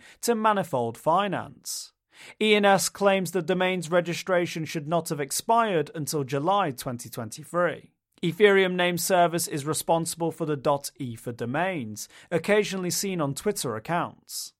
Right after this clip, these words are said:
Vitalik Buterin and the individual behind the Bored Elon Twitter account have dot ether domains.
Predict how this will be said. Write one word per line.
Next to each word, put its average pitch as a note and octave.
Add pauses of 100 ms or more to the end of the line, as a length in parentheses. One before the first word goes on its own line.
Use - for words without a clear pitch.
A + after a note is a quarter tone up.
(420)
Vitalik G3
Buterin F#3+
and E3
the E3
individual E3
behind D3
the C#3
Bored D#3
Elon C3+
Twitter C3
account F#3+ (220)
have F3
dot A3+
ether F3
domains. D3